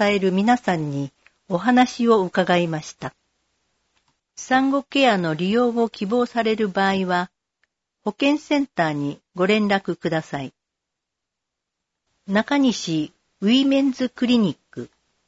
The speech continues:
二千三年の開院以来、東農地域を支える産科医院による入院型の産後ケア。写真があります。左から市長の原田さん、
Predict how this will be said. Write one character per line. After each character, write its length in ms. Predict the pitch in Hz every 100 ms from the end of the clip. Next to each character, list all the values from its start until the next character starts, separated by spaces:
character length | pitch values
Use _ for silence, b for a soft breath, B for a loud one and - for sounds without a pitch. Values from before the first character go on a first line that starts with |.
| _ _ _ _ _ -
二 100 | 214
千 260 | - 311 269
三 300 | 220 208 208
年 240 | 202 190
の 100 | 190
開 260 | - 226 233
院 320 | 226 214 -
以 80 | 190
来、 320 | 156 139 143 _ _ _ _ -
東 220 | 277 294
農 160 | 285 277
地 240 | - 285
域 220 | 247 -
を 80 | 156
支 140 | - 180 -
え 240 | 196 190
る 240 | 175 170 175 _ _ _
産 340 | - 254 277
科 260 | - 262 262
医 320 | - 269 262
院 100 | 233
に 120 | 185
よ 120 | 165 151
る 220 | 147 147
入 260 | 190 254
院 160 | 277 277
型 320 | 254 247 240
の 220 | 226 226
産 320 | - 247 277 262
後 100 | 247
ケ 320 | - 220 147
ア。 220 | 131 165 _ _ _ _ _ _ _ _ _ _ _ _ _ _ _ _ _ -
写 180 | 226
真 260 | 233 294 277
が 120 | 262
あ 60 | 247
り 120 | 240
ま 140 | 226
す。 220 | 214 - _ _ _ _ _ _ _ -
左 400 | 220 247 247 247
か 140 | 220
ら 240 | 202 196
市 220 | - - -
長 260 | 285 240
の 180 | 165 143
原 320 | - 247 254
田 140 | 185 156
さ 200 | - 131
ん、 180 | 127